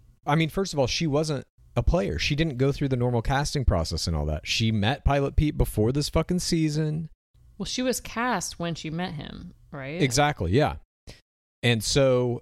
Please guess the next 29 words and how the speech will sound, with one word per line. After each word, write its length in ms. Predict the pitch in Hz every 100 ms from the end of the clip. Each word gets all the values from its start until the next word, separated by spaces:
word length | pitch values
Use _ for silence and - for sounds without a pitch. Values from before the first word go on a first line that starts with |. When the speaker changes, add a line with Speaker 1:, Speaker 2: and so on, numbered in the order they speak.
| _ 123
Speaker 1:
they 180 | 180
never 380 | 214 190 170 160
viewed 480 | 113 113 143 165 147
her 440 | 117 90 87 95 - -
as 140 | 107
a 60 | 117
legitimate 560 | 107 104 117 107 101 -
player 480 | - 104 98 92 - _
from 260 | - 123 117
the 80 |
beginning. 460 | 101 92 98 82 71
She 220 | - 127
was 160 | 117 107
a 40 |
prop 460 | - - 127 123 -
to 160 | -
them. 300 | 78 71 80 - - - -
And 100 | 107
then 100 | 156
when 80 | 170
she 240 | - 165
came 280 | - 151 135
in 380 | 185 123 85 113 - _
and 100 | 120
she 140 | - 135
wasn't 380 | 127 156 151 -
playing 380 | 156 151 135
the 80 | 113
game, 560 | 104 143 143 87 95